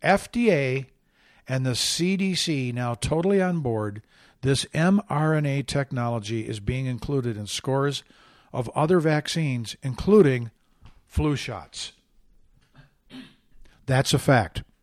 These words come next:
I have seen that confirmed. I don't get a flu shot. I got one once a long time ago. I resented it about five years ago. Maybe there was something in that I didn't like. I don't know why I got it. I just got, s-,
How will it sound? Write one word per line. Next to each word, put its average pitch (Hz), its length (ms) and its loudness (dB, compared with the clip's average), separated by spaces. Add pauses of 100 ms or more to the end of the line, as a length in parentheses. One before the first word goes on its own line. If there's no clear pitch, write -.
(920)
I 131 120 2
have 123 160 2
seen 160 240 4
that 151 200 2
confirmed. 135 480 0
I 156 120 6
don't 170 160 8
get 131 160 2
a 120 40 2
flu 113 240 -2
shot. 117 300 0
I 123 80 -2
got 147 300 2
one 131 420 2
once 123 340 2
a 101 60 0
long 120 300 0
time 123 260 0
ago. 117 320 0 (480)
I 135 160 4
resented 120 640 -4
it 87 220 -16
about 107 300 -8
five 123 400 -6
years 113 320 -6
ago. - 320 -18 (580)
Maybe 127 340 -4
there 123 120 -2
was 120 160 -6
something 131 340 -4
in 131 120 -6
that 131 240 -2
I 117 100 2
didn't 123 200 2
like. 127 240 0
I 123 120 0
don't 160 120 6
know 139 60 4
why 131 400 4
I 196 60 4
got 180 280 4
it. - 240 -8 (1300)
I 127 80 -6
just 143 240 0
got, 151 300 2
s-, - 180 -6